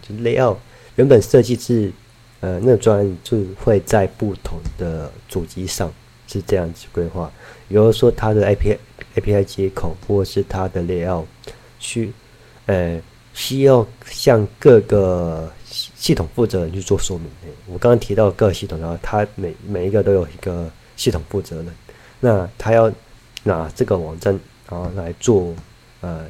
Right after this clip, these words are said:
其他的版型配置的话，那可能需要参考文件嘛。哎，那当初的规划是这样子的，那结果不是，哎，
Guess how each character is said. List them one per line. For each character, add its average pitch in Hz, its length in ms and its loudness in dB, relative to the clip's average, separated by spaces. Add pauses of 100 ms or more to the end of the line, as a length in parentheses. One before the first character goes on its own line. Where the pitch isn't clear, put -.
其 - 200 -12
他 101 260 -2
的 87 400 -6 (100)
版 85 180 -2
型 87 220 -12
配 104 180 4
置 107 200 -6
的 85 140 -4
话， 87 280 -4 (240)
那 92 280 -4
可 87 120 -8
能 82 240 -8
需 - 140 -6
要 92 60 -2
参 92 180 -6
考 82 100 -8
文 76 220 -12
件 95 180 2
嘛。 80 100 -10 (440)
哎， 82 80 -10 (400)
那 107 140 2
当 107 180 2
初 107 160 0
的 98 40 2
规 98 140 0
划 92 100 -2
是 92 140 -8
这 98 120 -4
样 90 160 -2
子 - 200 -20
的， 80 120 -14 (340)
那 110 100 2
结 101 180 0
果 95 120 2
不 87 120 -6
是， 92 260 -8 (300)
哎， 82 60 -12